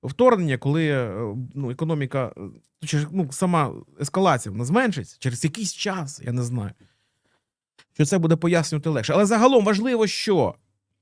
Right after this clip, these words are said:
щоби сигнали в економіці були природніми, правильними і ефективними. Тоді вона зростає, ця продуктивність праці, всі починають заробляти.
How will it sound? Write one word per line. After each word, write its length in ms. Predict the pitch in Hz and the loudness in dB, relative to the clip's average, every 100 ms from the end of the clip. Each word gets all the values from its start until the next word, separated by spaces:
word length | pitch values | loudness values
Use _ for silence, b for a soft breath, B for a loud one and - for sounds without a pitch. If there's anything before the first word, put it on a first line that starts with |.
| _ | _
щоби 260 | - 190 202 | -2 2 2
сигнали 500 | - 202 226 262 202 | 2 2 4 4 4
в 60 | 175 | 4
економіці 520 | 202 208 202 147 147 | 4 4 4 2 2
були 200 | 185 190 | 2 4
природніми, 580 | 202 202 233 190 170 151 | 6 8 8 6 2 2
правильними 540 | 170 214 208 180 175 | 4 6 6 4 4
і 180 | 185 190 | 2 2
ефективними. 1200 | 180 - 190 - 196 214 185 185 196 196 196 120 - _ _ _ _ _ _ _ _ _ _ _ _ _ - | 2 2 -2 0 2 6 6 6 8 8 6 4 -2 _ _ _ _ _ _ _ _ _ _ _ _ _ -2
Тоді 240 | 147 190 | 0 2
вона 240 | 196 202 175 | 4 4 2
зростає, 680 | 202 175 - 214 196 151 | 0 -2 0 2 4 2
ця 120 | 143 | 0
продуктивність 540 | 143 151 151 160 147 143 | 0 0 0 0 -2 0
праці, 240 | 139 117 | -2 -2
всі 180 | 113 185 | -4 -4
починають 380 | 185 180 180 143 | -4 -2 0 0
заробляти. 640 | 160 160 170 139 104 | 0 2 4 2 0